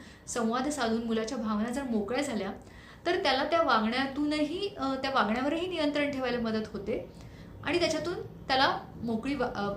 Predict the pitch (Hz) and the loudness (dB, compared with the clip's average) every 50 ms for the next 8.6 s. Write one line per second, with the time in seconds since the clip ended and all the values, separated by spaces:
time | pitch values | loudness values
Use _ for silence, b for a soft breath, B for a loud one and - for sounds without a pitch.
0 | - - 202 196 226 214 214 214 254 262 269 269 240 220 202 196 - 220 254 - | -6 -8 0 4 4 4 6 4 2 0 0 2 2 0 0 0 0 -2 -2 -2
1 | 226 233 240 254 302 311 - 269 233 214 226 208 190 - - - - 123 110 - | -2 0 2 2 2 2 2 2 4 4 4 2 2 0 -2 -4 -4 -4 -6 -8
2 | - - - - - - - B B B B B B B B - - 349 370 381 | -8 -10 -14 -14 -14 -14 -16 B B B B B B B B 2 4 4 4 4
3 | 415 403 - 381 403 392 - 339 247 220 214 - 262 294 302 302 254 208 214 214 | 0 0 2 2 2 4 6 6 4 4 4 2 0 0 2 2 2 0 0 -2
4 | 214 262 254 240 233 226 240 247 262 262 277 269 - - 285 - - - 220 220 | -4 -2 -2 -2 0 0 0 0 0 0 -2 -4 -4 -6 -8 -8 -4 -2 0 2
5 | 214 208 220 247 262 254 254 254 247 254 B B B B - - 254 220 208 233 | 4 4 4 2 2 0 -2 -2 -4 -8 B B B B -10 -6 -4 -2 0 2
6 | 220 226 233 240 240 247 240 220 220 220 220 269 247 - 247 202 196 - - 254 | 2 2 2 0 0 -2 -2 -2 -2 -2 -4 -6 -6 -4 -2 -2 -2 -2 -2 -2
7 | 285 285 269 233 214 202 214 208 - - 226 240 226 214 262 294 294 302 294 294 | 0 0 0 0 0 0 -2 -2 -2 -2 0 0 2 2 2 2 0 2 0 0
8 | 294 294 262 247 - 247 240 233 240 233 240 247 | 0 0 -4 -4 -4 -4 -2 -2 -2 -2 -4 -4